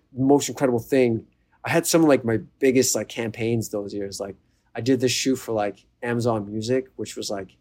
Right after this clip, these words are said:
you know, worldwide. And then twenty twenty-one as well, I shot for, like, Google Pixel, which also ended up worldwide, which is crazy.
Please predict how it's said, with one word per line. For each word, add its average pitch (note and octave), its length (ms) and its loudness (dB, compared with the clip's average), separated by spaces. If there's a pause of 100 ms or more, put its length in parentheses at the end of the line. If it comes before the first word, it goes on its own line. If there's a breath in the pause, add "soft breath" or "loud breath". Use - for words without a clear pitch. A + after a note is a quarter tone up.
(380)
you A2 100 -6
know, G#2 100 -4
worldwide. A2 640 2
And A2 100 -4
then A2+ 160 0
twenty A#2+ 220 -2
twenty-one A#2 480 0
as A2+ 160 -2
well, G#2 440 -2
I A2+ 60 -10
shot G#2+ 200 -6
for, G#2 100 -10
like, G2 80 -8
Google A2+ 220 -6
Pixel, G#2 680 2
which A#2+ 160 -4
also D#3 340 4
ended A#2+ 160 4
up G2+ 80 -2
worldwide, G2+ 580 -2
which G#2 160 -12
is A2 100 -8
crazy. G#2+ 560 -4